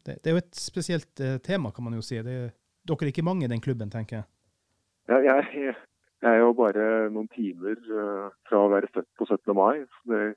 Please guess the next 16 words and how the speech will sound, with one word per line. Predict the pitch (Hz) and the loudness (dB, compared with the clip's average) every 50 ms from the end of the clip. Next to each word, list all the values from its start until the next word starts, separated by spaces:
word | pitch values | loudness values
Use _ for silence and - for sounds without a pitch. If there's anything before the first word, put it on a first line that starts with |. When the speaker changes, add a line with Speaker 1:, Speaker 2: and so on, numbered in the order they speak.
| _ _ _ _ - | _ _ _ _ -2
Speaker 2:
kan | 110 98 101 | -2 0 0
jo | 104 104 | 0 0
ha | 107 101 92 | 0 0 0
noe | 95 92 90 | -2 -6 -6
med | 92 98 - | -8 -4 -2
saken | - 95 - - 101 | -2 -2 -2 -2 -2
å | 98 95 | 0 2
gjøre. | 87 90 107 123 - _ - 127 | 2 0 -2 -4 -6 _ -4 0
Speaker 1:
Aha, | 139 139 113 110 113 127 131 139 | 2 2 2 2 0 -2 -4 -6
ok. | 135 147 139 147 131 - _ _ _ _ _ _ _ _ _ _ _ | -6 -4 -6 -6 -6 -8 _ _ _ _ _ _ _ _ _ _ _
Speaker 2:
Og | - - 101 104 107 104 101 104 104 107 107 104 104 104 104 98 101 101 90 - _ _ _ _ _ _ _ _ _ _ _ _ _ _ _ - - - - | 0 2 4 4 4 4 4 4 4 4 4 4 4 4 2 0 -2 -8 -14 -18 _ _ _ _ _ _ _ _ _ _ _ _ _ _ _ -20 -18 -4 0
så | 123 113 104 | 2 4 6
har | 104 95 101 | 6 6 6
jeg | 113 117 | 4 2
vært, | 117 - _ _ _ _ - 117 | 0 -4 _ _ _ _ -2 0
eh, | 113 110 110 107 107 107 107 104 104 101 101 101 101 98 | 2 4 4 4 4 2 2 0 0 -2 -2 -4 -4 -6